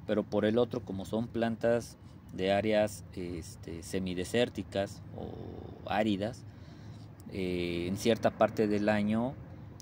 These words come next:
no sé si han visto que luego esos cerros están totalmente de color café y solamente en lluvias están totalmente verdes, muy bonitos. Entonces, en la época, cuando está de color café, es porque es época de sequía y, pues,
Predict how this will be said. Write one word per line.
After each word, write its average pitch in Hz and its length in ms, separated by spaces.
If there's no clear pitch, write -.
no 98 100
sé 98 120
si 101 120
han 98 120
visto 92 280
que 92 100
luego 90 260
esos 95 200
cerros 101 440
están 90 360
totalmente 87 680
de 80 80
color 87 380
café 110 340
y - 120
solamente 98 520
en 90 100
lluvias 107 540
están 92 480
totalmente 90 680
verdes, 95 540
muy 104 220
bonitos. 98 560
Entonces, 110 460
en 101 160
la 101 100
época, 104 560
cuando - 180
está 95 240
de 95 140
color 95 340
café, 113 360
es 98 120
porque - 280
es 82 120
época 87 360
de 90 80
sequía 107 480
y, 131 220
pues, - 240